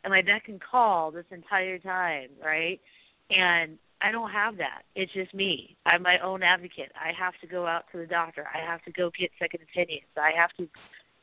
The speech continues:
I have to make sacrifices of leaving work early and just to make sure that I'm physically okay enough to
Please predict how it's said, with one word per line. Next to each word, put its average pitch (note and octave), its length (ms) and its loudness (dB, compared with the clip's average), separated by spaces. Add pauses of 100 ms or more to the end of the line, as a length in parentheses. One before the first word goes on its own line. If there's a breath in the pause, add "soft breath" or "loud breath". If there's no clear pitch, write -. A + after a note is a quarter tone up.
I E3+ 60 6
have F3+ 180 2
to F#3 100 -12
make F#3 380 -4 (420)
sacrifices F#3 720 -2
of D#3+ 140 -18
leaving F3 320 -10
work F#3 220 -2 (100)
early D3+ 480 -2 (360 loud breath)
and D#3+ 640 2
just G3+ 300 2
to G#3 60 -2
make F3+ 200 -2 (120)
sure F3+ 120 2
that D#3 240 -2
I'm D#3 240 -4
physically F3 440 0
okay E3 380 2
enough C#3+ 280 -4
to C#3+ 80 -10